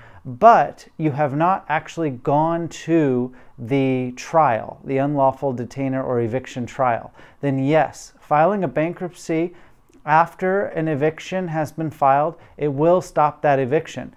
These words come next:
And maybe stop is a little too strong of a word. It will delay that eviction.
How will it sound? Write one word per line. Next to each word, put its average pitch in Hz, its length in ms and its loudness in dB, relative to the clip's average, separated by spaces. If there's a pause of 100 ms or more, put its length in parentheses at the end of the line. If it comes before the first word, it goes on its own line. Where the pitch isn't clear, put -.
(240)
And 165 340 -2
maybe 214 240 2
stop 180 540 4
is 151 240 0
a 143 80 2
little 147 240 4
too 147 180 -6
strong 139 400 -2
of 117 140 -4
a 127 60 0
word. 120 340 0
It 175 100 0
will 175 280 2
delay 139 880 -2
that 131 240 2
eviction. 123 580 -4